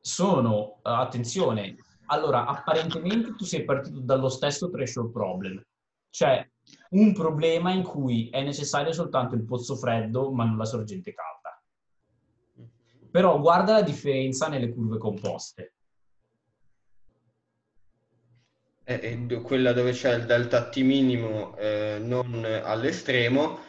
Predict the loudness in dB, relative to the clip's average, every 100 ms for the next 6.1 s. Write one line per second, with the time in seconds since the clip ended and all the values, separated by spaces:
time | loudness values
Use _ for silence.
0 | -20 0 4 4 4 -2 -6 -6 -6 -8
1 | -4 0 2 2 2 4 6 6 2 -2
2 | -2 -2 -4 -2 2 2 2 -2 -4 -2
3 | 2 4 2 -2 -4 -8 -10 -10 -12 -14
4 | -12 -8 -8 -2 2 4 6 6 8 6
5 | 4 2 -2 -6 -2 2 2 0 -8 -10
6 | -10